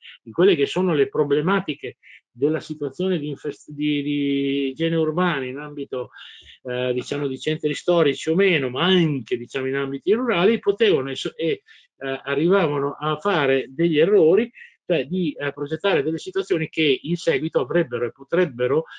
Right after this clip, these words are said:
facilitare l'arrivo, diciamo, di animali infestati. Faccio un esempio per tutti. In un sottotetto di un palazzo del centro storico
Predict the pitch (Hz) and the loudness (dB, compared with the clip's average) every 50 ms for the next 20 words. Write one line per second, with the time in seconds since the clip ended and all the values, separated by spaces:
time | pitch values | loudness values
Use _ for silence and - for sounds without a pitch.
0 | - - _ _ - 151 - - 196 208 214 190 - 143 135 139 147 156 175 156 | -20 -20 _ _ -6 -4 -2 -2 -2 -2 -2 -2 -2 0 0 2 2 4 4 4
1 | 151 143 139 151 170 165 139 120 98 107 117 117 113 107 123 120 - - 120 113 | 2 2 0 0 -2 -2 -2 -4 -6 -4 -4 -4 -4 -6 -10 -18 -14 -12 -10 -8
2 | 113 113 117 120 120 117 101 _ 113 120 120 117 113 110 _ - 123 120 123 120 | -8 -6 -6 -4 -6 -6 -8 _ -10 -8 -6 -6 -6 -8 _ -12 -10 -8 -8 -8
3 | 120 110 107 107 107 107 101 - - 117 - - - 113 107 104 98 - 113 _ | -8 -8 -8 -8 -8 -10 -10 -12 -14 -16 -16 -14 -16 -16 -16 -16 -18 -20 -14 _
4 | - 160 151 147 - - 151 143 135 135 135 120 117 147 151 143 - 139 123 - | -4 -2 -2 -4 -2 0 2 2 2 2 2 0 0 0 -2 -2 -2 -2 -2 0
5 | 143 131 117 - 202 180 - _ _ _ _ _ _ _ _ _ _ _ _ _ | -2 -2 0 2 0 0 0 _ _ _ _ _ _ _ _ _ _ _ _ _
6 | _ _ _ _ _ _ _ _ _ - - - - - - 151 165 220 254 240 | _ _ _ _ _ _ _ _ _ -20 -20 -20 -14 -6 -2 2 2 4 2 2
7 | - - 214 208 - 202 196 - 220 220 - 202 165 156 175 175 170 170 170 180 | 2 0 0 2 2 0 2 2 2 2 2 2 2 2 2 0 0 0 0 0
8 | 208 226 208 - 180 160 156 151 - _ _ _ _ _ _ _ _ - - 175 | 0 -2 -2 0 0 0 0 -2 -6 _ _ _ _ _ _ _ _ -4 0 0
9 | 190 180 170 160 160 - - 202 180 147 123 120 - - 123 113 | 0 0 -2 -6 -4 0 2 2 2 2 0 -2 -2 -4 -6 -8